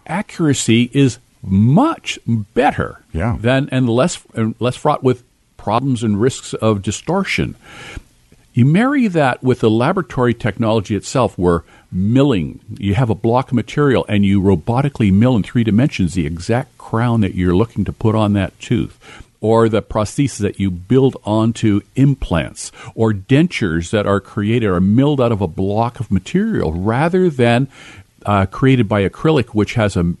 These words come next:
Speaker 1: significant distortion factor as it sets. So all of a sudden, all our work becomes faster, and much, much more accurate.
Speaker 2: And more permanent by the sounds of it, too.
Speaker 1: Potentially. Potentially, yes. Anything that's gonna be more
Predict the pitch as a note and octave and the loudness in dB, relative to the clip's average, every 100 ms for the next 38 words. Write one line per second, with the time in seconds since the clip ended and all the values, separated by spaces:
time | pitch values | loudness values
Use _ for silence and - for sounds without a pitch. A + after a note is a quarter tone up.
0 | G2+ - F#2+ E2+ F#2+ B2+ G#3+ G3 - E2 | -10 -10 -8 -2 2 2 2 -4 -4 -6
1 | - - - - G2 A2 - - D3 F3+ | -8 -20 -20 -20 -6 -4 -4 -2 0 0
2 | E3 C3 F2+ F2+ G2 F2+ G2+ F#2+ F2 - | -4 -2 -2 -2 -2 -2 -2 -2 -6 -4
3 | G3 - - - - - - - - - | -4 -4 -6 -14 -14 -18 -20 -20 -4 -2
4 | - D#3 G3 F3+ - C#3+ - B2 C#3+ D3 | 0 0 2 0 2 0 2 0 2 2
5 | B2+ B2+ - A2 - F#2+ F#2+ F2+ - - | 2 0 0 -2 0 2 2 0 -8 -18
6 | _ _ _ - E2+ G#2 - F3 A3+ - | _ _ _ -4 -4 -4 -6 -6 -6 -12
7 | _ _ _ D#2+ D2 D#2+ G#2+ - G#2+ - | _ _ _ -6 -2 -2 -2 -2 -2 -2
8 | G#2+ G2 - F2 F2 - - - - - | -2 -2 -4 -6 -6 -10 -16 -16 -16 -4
9 | C#3 F3+ B2+ B2 - - B3+ C4+ E2+ - | -2 0 0 -2 -2 -2 0 0 -4 -6
10 | F#2 D#2 D2+ E2 D#2 D2+ C#2 - G#3 A3+ | -6 -4 -6 -6 -6 -8 -12 -8 -8 -6
11 | - - B3+ D#4 - - - - _ - | -6 -2 0 0 -2 -8 -10 -12 _ -8
12 | D#3+ A3 A3+ - C#2 G#2+ C3 - G#2+ A#2 | 0 2 0 -2 -6 -4 -4 -2 0 2
13 | G#3+ F#3 C3+ C#3+ B2 G#2+ A2 | 2 2 2 0 0 0 0